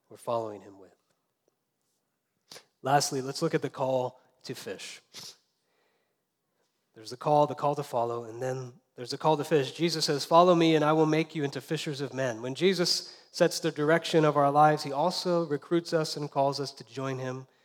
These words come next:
on his mission. And in his mission, what we see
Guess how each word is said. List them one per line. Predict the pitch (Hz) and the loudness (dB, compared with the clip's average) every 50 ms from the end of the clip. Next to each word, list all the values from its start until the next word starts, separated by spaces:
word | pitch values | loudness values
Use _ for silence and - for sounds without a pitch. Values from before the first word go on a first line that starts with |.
| _ _ _ - | _ _ _ -8
on | 123 120 117 | -6 -6 -6
his | 120 113 110 | -8 -8 -8
mission. | 110 110 104 - - 98 _ _ _ _ _ _ _ _ _ _ _ | -10 -10 -10 -12 -16 -18 _ _ _ _ _ _ _ _ _ _ _
And | - 127 139 170 | -6 -2 0 2
in | 185 175 | 2 2
his | 180 175 147 | 2 2 2
mission, | 156 170 180 185 - - 113 110 127 135 _ _ _ _ _ _ _ _ _ _ | 2 2 2 2 0 -6 -8 -10 -12 -14 _ _ _ _ _ _ _ _ _ _
what | - 147 143 143 | -4 -4 -2 0
we | 151 156 | 0 0
see | 151 - - 190 170 147 123 127 139 135 | 0 2 4 4 4 4 2 -2 -6 -10